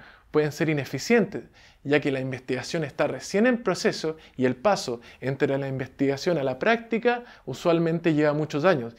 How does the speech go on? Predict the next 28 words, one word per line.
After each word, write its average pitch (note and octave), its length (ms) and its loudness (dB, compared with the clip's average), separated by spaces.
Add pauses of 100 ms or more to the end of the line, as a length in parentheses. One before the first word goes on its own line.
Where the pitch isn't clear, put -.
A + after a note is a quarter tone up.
Y C#3+ 60 0
no E3 80 6
nos F#3 100 2
podemos F#3+ 500 4
dar E3 200 2
como C3+ 200 -2
país F3 340 2
o C#3+ 140 0
como C3+ 240 -2
docentes A3+ 640 2
este D3 260 -4
tiempo G3 360 2
para C#3+ 180 0
que C#3+ 120 -2
haya C#3+ 180 0
problemas, C3 440 -4
haya B2+ 280 -2
niños C#3 240 -4
que B2 80 -12
se B2 100 -14
estén B2 220 -8
suicidando, A3 720 0 (380)
hayan B2+ 260 2
pérdidas C3+ 400 0
materiales, C#3+ 420 0
para E3+ 200 2
empezar G3 540 2 (440)
a D#3 380 0